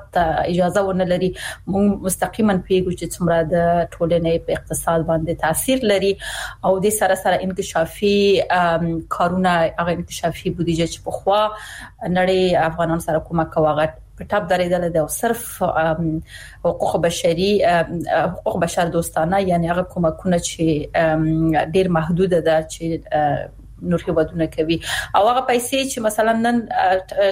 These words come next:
ټکس ټولیږي او یا طالبان اخلي، هغه ټول د دوی په خپل جیب کې ځي. او که د دوی په جیب کې هم که تا خلک وایي چې نه ځي،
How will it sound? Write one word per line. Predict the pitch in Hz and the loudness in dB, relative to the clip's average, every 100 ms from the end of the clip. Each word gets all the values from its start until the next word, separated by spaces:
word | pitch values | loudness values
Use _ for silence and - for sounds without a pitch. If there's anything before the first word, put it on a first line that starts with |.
| 196 | 0
ټکس | 247 240 - | -4 -6 -6
ټولیږي | 220 214 208 196 175 | -2 2 2 4 4
او | 165 160 | 2 2
یا | 156 | 0
طالبان | - 165 170 214 | 0 0 2 0
اخلي، | 196 - 180 | -2 -2 0
هغه | 175 | 0
ټول | 180 185 | -2 -4
د | 170 | -2
دوی | 165 185 | 0 -2
په | - | -2
خپل | - 240 233 - - - - | -2 -2 -2 -6 -16 -12 -4
جیب | 175 240 | 0 0
کې | 240 240 208 | -2 -6 0
ځي. | 226 | 0
او | |
که | 196 170 | 0 -2
د | 165 | 0
دوی | 202 | -2
په | 208 160 | -2 -2
جیب | 240 | -2
کې | 240 - | -2 -4
هم | 185 165 - - - - | -2 -2 -6 -10 -8 -4
که | |
تا | 165 190 | -2 -2
خلک | - 202 202 | 0 0 2
وایي | 202 202 | 0 0
چې | - | -4
نه | 185 | -4
ځي، | 226 | -2